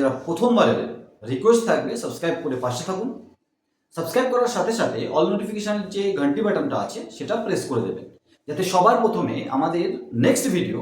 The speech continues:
নোটিফিকেশন আপনার কাছে সব থেকে প্রথমে পৌঁছে। বন্ধুরা, যারা আপনারা আমাদের সাথে পেইড প্ল্যানে জুড়ে আছেন, আমাদের সাথে আইডি নিয়ে কার-, কাজ করছেন, যে কোনো আইডি, তাহলে তো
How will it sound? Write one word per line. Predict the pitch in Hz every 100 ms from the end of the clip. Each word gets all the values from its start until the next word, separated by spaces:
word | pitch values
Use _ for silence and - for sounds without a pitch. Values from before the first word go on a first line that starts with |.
| - -
নোটিফিকেশন | 156 175 180 202 170
আপনার | 131 143
কাছে | -
সব | - -
থেকে | 147 233
প্রথমে | 120 107 -
পৌঁছে। | - - - _ _ _ _ _ _ -
বন্ধুরা, | 202 285 247
যারা | - 233
আপনারা | 233 226 202
আমাদের | 196 226 202
সাথে | - 110 - - - _ -
পেইড | 214 -
প্ল্যানে | 233 220 180
জুড়ে | 190 185
আছেন, | 180 - 165
আমাদের | 143 143
সাথে | 147 131
আইডি | 127 151
নিয়ে | 202 185
কার-, | 175 - -
কাজ | 156 -
করছেন, | 165 208 226
যে | 254 302
কোনো | 262 -
আইডি, | - - - _
তাহলে | 196 254
তো | 269